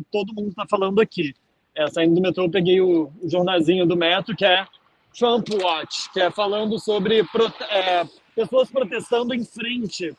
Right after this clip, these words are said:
né, ao, ali ao, a-, ao tribunal, né, regional de Manhattan. É, inclusive, é o protesto aqui da pessoa com um cartaz pedindo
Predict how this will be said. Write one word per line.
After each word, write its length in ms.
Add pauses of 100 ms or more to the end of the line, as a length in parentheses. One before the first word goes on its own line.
(260)
né, 340
ao, 220 (1000)
ali 320
ao, 160 (640)
a-, 200 (1200)
ao 140
tribunal, 580 (100)
né, 400
regional 520
de 100
Manhattan. 680 (280)
É, 180
inclusive, 560
é 80
o 100
protesto 540
aqui 180
da 140
pessoa 380
com 240
um 100
cartaz 680
pedindo 560